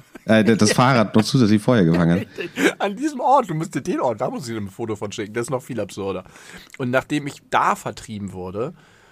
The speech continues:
Speaker 2: weil da dürfen sie, da haben sie Hausordnung, aber da hinten, das war ja auch das Geile, die haben mich sozusagen darum gebeten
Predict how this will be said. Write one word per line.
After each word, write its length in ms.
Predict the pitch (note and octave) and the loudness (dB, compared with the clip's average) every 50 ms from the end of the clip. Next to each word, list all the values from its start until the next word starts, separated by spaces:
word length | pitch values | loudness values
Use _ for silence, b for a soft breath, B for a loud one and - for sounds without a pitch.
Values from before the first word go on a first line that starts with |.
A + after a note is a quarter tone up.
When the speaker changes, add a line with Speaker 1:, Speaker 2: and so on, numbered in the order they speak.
| b b b b _ - | b b b b _ -14
Speaker 2:
weil 140 | - G#2+ G#2 | -8 -6 -2
da 120 | G#2+ A2+ | -2 -2
dürfen 360 | A2 A2 C#3 D#3 F3 F3 B2 G#2 | -2 0 -2 -2 -2 -2 -4 -6
sie, 120 | - G2+ | -6 -4
da 100 | F#2+ F#2 | -4 -4
haben 120 | A2 A#2 | -4 -4
sie 120 | A2+ A#2 G#2+ | -6 -6 -4
Hausordnung, 680 | - C#3+ D#3+ D#3 D3+ - F2+ F#2 F#2+ F#2 G2 G2+ F#2+ | -4 -4 -4 -4 -6 -6 -6 -8 -8 -8 -12 -16 -12
aber 180 | - - G#2 G#2+ | -10 -8 -8 -6
da 60 | G#2+ | -6
hinten, 220 | G2+ A#2 D3 E3 - | -6 -6 -6 -8 -8
das 180 | G#2+ G#2 - | -10 -8 -8
war 60 | A#2 | -8
ja 120 | G#2 F#2 - | -8 -6 -8
auch 100 | A#2+ - | -8 -8
das 180 | - A2+ - | -6 -10 -8
Geile, 240 | - F#2 F#2 F2+ F2+ | -6 -8 -8 -8 -8
die 140 | F#2 G2+ F#2+ | -10 -10 -8
haben 120 | G#2+ A#2 | -8 -8
mich 120 | A2+ G#2+ G#2+ | -8 -8 -8
sozusagen 400 | - G2+ G2+ - - G2+ G2 G2 | -10 -10 -10 -8 -8 -8 -8 -8
darum 240 | A2 G2+ G2 F#2+ G2 | -8 -10 -10 -12 -12
gebeten 520 | - - - G#2+ A#2+ C#3 D3+ - - E2 | -12 -8 -6 -6 -6 -6 -8 -12 -16 -16